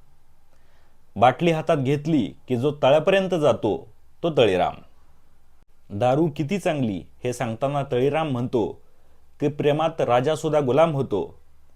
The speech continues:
मात्र दारू पिल्यानंतर गुलाम देखील राजासारखा वागू लागतो. त्याच पद्धतीनं प्रेमात प्रेयसीच्या लाथा खाव्या लागतात, मात्र दारू प्यायल्यानंतर या जगाला आपल्या लाथा खाव्या लागतात.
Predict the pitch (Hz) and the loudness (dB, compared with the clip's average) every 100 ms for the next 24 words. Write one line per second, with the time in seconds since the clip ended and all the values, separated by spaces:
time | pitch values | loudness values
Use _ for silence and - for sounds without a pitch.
0 | - - - - - 143 165 147 131 170 | -20 -20 -20 -14 -6 -2 0 4 6 6
1 | 151 156 143 139 139 104 85 - 92 117 | 2 0 0 -2 -2 -2 -2 -10 -4 0
2 | 165 175 156 170 151 123 110 110 98 120 | 0 0 -2 0 0 0 0 -4 -4 -2
3 | 110 92 92 87 - 90 - - - - | -2 -2 -4 -6 -6 -8 -10 -18 -20 -20
4 | - - - - 143 151 - 160 156 170 | -20 -20 -20 -4 0 0 0 -2 -2 -2
5 | 170 160 156 165 113 - - - - - | -2 0 2 2 0 -4 -20 -20 -20 -8
6 | 120 147 147 160 170 151 135 160 175 170 | 0 2 2 0 -2 0 0 -2 -4 0
7 | 151 135 - 113 90 82 - - - - | 2 2 0 -2 -2 -4 -14 -20 -14 -8
8 | 113 147 110 123 190 185 156 127 113 90 | -2 0 2 4 4 4 4 4 0 -2
9 | 101 87 - - 143 139 123 131 156 135 | -2 -4 -8 -10 -2 2 2 4 4 4
10 | 113 113 107 90 95 98 92 87 - 76 | 2 2 2 0 -4 -4 -2 -2 -4 -6